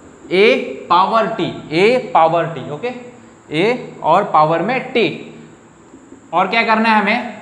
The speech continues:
हमें क्या करना है? ध्यान से सुनो, ये जो रो है वो कॉलम बन जाएगा, जो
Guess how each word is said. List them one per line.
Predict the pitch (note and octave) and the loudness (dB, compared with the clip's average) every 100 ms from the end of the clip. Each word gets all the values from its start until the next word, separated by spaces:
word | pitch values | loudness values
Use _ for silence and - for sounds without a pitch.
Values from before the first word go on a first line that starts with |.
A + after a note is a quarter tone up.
| - | -10
हमें | E3+ G#3+ | -6 0
क्या | A3+ | 4
करना | A3 | 4
है? | A3 | 2
ध्यान | F#3 G3 | 0 2
से | G#3+ | 0
सुनो, | F#3 E3+ G3+ - - - - - - - | 0 -2 -2 -8 -18 -20 -20 -20 -18 -2
ये | E3+ | 0
जो | F3 G#3 | 4 4
रो | F#3 A3 | 4 4
है | A3+ A#3 B3 A#3 - | 2 0 0 -4 -8
वो | E3 | -8
कॉलम | E3 E3+ F#3+ G#3+ | -4 -2 0 -2
बन | G#3+ | -2
जाएगा, | G3+ G#3 G#3+ | 0 0 0
जो | G3+ | -2